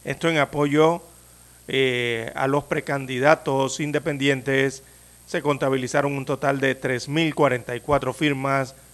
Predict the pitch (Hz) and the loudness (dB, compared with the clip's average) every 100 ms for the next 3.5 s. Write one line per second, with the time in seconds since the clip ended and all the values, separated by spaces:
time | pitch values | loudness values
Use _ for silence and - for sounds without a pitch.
0 | - - 151 147 143 143 139 127 - 147 | -20 2 4 4 4 2 2 0 2 4
1 | 139 127 139 135 - - - - - - | 4 2 2 0 -4 -14 -18 -18 -20 -14
2 | 127 123 123 113 110 143 160 147 127 - | -8 -4 -2 -4 0 0 0 -2 -4 2
3 | 143 135 135 131 | 2 4 2 0